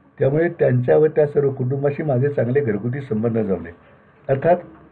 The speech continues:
ऑफिस कामात त्यांनी मला कधी आवाजी झुकते माप दिले नाही, हे तेवढेच खरे.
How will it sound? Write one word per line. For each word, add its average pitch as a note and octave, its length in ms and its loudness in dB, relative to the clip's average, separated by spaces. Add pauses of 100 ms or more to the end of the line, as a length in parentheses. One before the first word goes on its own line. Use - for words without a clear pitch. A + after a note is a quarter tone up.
(280)
ऑफिस C#3+ 320 0
कामात D#3 320 4
त्यांनी D3 300 0
मला C#3+ 220 4
कधी C#3 220 2
आवाजी C3 360 2
झुकते A#2+ 320 -4
माप B2+ 160 2
दिले B2 240 -2
नाही, D#3+ 140 -6
हे C#3 180 -4
तेवढेच G2 420 -2
खरे. D#2 180 -10